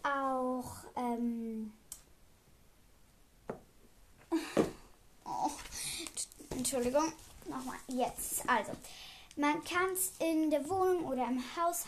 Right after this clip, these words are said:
haben. Äh, natürlich, man kann's im Garten haben, natürlich. Das ist auch ziemlich klar so. Und man kann's aber auch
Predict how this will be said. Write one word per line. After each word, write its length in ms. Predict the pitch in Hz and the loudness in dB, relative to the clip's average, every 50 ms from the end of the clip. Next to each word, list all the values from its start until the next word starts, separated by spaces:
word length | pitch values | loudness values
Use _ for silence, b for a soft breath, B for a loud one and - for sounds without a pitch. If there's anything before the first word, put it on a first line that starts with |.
| - | -4
haben. 840 | 330 339 320 320 320 311 311 302 302 302 294 294 294 294 294 302 311 B B B B B B B B B B B B B B B B B - - | 0 2 4 4 4 4 2 2 4 4 4 4 4 4 4 2 0 B B B B B B B B B B B B B B B B B -4 0
Äh, 240 | 262 277 277 277 277 | 0 2 2 2 0
natürlich, 1040 | 277 277 269 262 - - 277 269 262 262 262 262 262 262 247 247 - - - - - - - - - - - _ - | -2 -4 -4 -6 -4 -2 -2 -2 0 0 -2 -2 -2 -2 -4 -6 -8 -10 -12 -14 -14 -16 -18 -20 -20 -20 -12 _ 2
man 240 | 311 311 311 320 | 4 6 6 6
kann's 560 | 311 - - 359 359 339 339 330 294 - - - | 4 4 4 6 6 6 6 6 8 6 6 8
im 220 | - 311 285 254 - | 8 6 6 6 6
Garten 480 | 269 240 220 208 220 233 - 302 311 311 - | 4 4 4 2 0 -2 0 0 0 0 0
haben, 280 | 349 349 339 349 370 392 392 403 | 0 0 2 0 0 -2 -2 -4
natürlich. 540 | 403 403 392 - 453 427 440 480 466 - - | -4 -4 -4 -2 -2 0 0 0 -2 -4 -6
Das 140 | 277 247 - | -8 -6 -4
ist 180 | - - - | -4 -4 -2
auch 260 | - 285 294 294 - - | -2 -2 -2 -2 -6 -8
ziemlich 400 | - - 311 302 302 294 - - | -6 -4 -2 -2 -2 -2 -4 -8
klar 300 | - - 285 285 294 294 - - - - - - | -8 -6 -6 -4 -4 -6 -8 -12 -18 -20 -20 -16
so. 280 | - - 285 285 294 294 B B B B B B B B B 247 B - - - - - - | -10 -2 0 0 0 0 B B B B B B B B B -10 B -16 -20 -20 -20 -2 6
Und 440 | - 381 427 466 508 508 - - - | 8 10 10 10 8 4 0 -2 2
man 180 | - 359 370 359 | 2 2 2 2
kann's 300 | - 359 349 370 370 370 | 2 2 4 4 4 2
aber 200 | - 294 285 - - | 2 0 0 4 6
auch 320 | 277 285 285 285 294 | 8 8 8 8 6